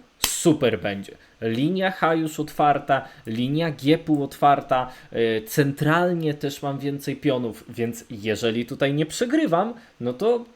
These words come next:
jak najbardziej powinienem w to pójść. No ale kurczę, jest C cztery. I po prostu przeciwko temu, e, temu posunięciu,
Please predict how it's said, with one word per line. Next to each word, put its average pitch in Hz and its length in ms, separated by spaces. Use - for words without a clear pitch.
jak 127 340
najbardziej 147 540
powinienem 127 540
w - 100
to 113 100
pójść. - 380
No 127 300
ale 139 260
kurczę, 123 460
jest 110 240
C 117 80
cztery. - 440
I 123 80
po 131 160
prostu 220 540
przeciwko 175 640
temu, 151 540
e, 131 40
temu 151 200
posunięciu, 143 800